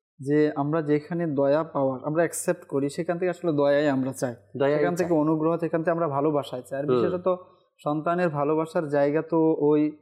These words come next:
Speaker 1: মা বাবা, স্ত্রী, সন্তান, এই জায়গাগুলোতেই না?
Speaker 2: জি, জি।
Speaker 1: একজন ব্যক্তির, একজন ব্যক্তির ভালোবাসার জায়গা। তখন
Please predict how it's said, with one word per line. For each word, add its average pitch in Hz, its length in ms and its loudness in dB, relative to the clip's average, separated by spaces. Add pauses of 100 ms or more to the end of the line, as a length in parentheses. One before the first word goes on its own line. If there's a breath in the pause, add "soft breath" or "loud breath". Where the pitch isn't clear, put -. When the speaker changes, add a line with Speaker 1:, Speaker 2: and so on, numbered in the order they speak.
(200)
Speaker 1:
মা 139 240 2
বাবা, 139 480 -2 (100)
স্ত্রী, 151 260 -2
সন্তান, 139 520 -2 (220)
এই 160 120 2
জায়গাগুলোতেই 156 640 0
না? 170 120 -2 (180)
Speaker 2:
জি, 135 160 2
জি। 87 160 -4
Speaker 1:
একজন 175 260 0
ব্যক্তির, 170 380 0 (640)
একজন 165 180 0
ব্যক্তির 160 240 0
ভালোবাসার 135 460 0
জায়গা। 131 180 -2
তখন 175 340 -2